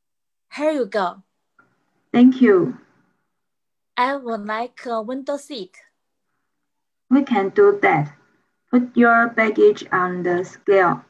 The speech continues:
Speaker 2: please. Here is your boarding pass and and your passport.
Speaker 1: Where is my gate?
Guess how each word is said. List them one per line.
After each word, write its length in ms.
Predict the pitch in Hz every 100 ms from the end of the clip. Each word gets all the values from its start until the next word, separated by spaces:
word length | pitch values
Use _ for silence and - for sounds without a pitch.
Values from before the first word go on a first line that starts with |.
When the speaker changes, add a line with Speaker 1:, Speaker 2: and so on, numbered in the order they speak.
| _
Speaker 2:
please. 360 | 190 202 285 - _ _ _ _ _ _ -
Here 160 | 262
is 320 | 269 214 208 196
your 320 | 202 196 196
boarding 520 | - 202 202 208 208
pass 420 | 190 190 226 - _
and 460 | - 170 165 165 156 _ _ _
and 240 | 185 180 185
your 260 | 214 214
passport. 680 | 214 170 165 - 196 170 - _ _ _ _ _ _ _ _ _ _ _ _ _ _ _ _
Speaker 1:
Where 200 | 285 403 427
is 160 | 208
my 220 | 190 180 185
gate? 380 | 208 180 -